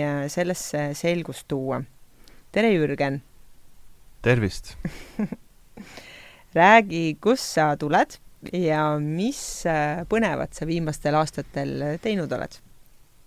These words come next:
Speaker 2: Ma tulen sellisest ettevõttest nagu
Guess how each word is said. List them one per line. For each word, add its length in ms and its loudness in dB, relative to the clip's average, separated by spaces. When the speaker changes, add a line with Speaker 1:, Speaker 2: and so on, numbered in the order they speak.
Speaker 2:
Ma 160 4
tulen 440 10
sellisest 520 6
ettevõttest 640 0
nagu 400 6